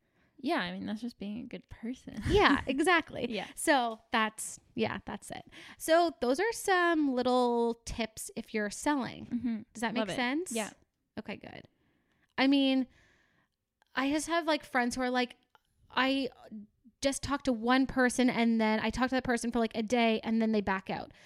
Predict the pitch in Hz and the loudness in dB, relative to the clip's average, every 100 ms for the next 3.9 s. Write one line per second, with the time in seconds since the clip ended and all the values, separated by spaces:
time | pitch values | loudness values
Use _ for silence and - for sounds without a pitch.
0 | - - 262 277 302 311 285 262 262 226 | -8 2 2 2 0 0 -2 -2 -2 -2
1 | - 320 330 262 240 233 240 220 214 208 | -2 -2 0 0 -2 0 2 4 2 0
2 | 240 262 277 262 240 233 226 220 233 269 | -2 -2 -2 0 0 0 0 0 0 0
3 | 240 220 - - - _ - 269 247 | 0 -6 -8 -20 -20 _ -6 -4 -4